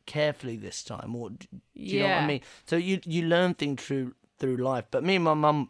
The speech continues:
Speaker 1: w-, this weekend, we were having a conversation and we were chatting about when growing up is, it really is the circle of life. And I was saying,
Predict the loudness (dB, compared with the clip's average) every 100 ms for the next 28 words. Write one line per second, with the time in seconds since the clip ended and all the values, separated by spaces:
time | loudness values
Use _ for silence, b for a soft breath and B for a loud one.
0 | -6 -10 -6 -2 -2 -2 -2 -2 -2 -2
1 | -2 -2 -2 -4 -4 -4 -4 -2 -2 -2
2 | -4 -6 -8 B B B _ -6 -2 -2
3 | -2 -2 0 0 0 -4 -4 -4 -4 -4
4 | -4 -2 -2 -2 -4 -2 -2 -2 -2 -4
5 | -6 -8 -8 -8 2 6 6 6 4 2
6 | -4 0 0 0 -4 -2 0 0 -2 -4
7 | -2 -2 -4 -2 0 -2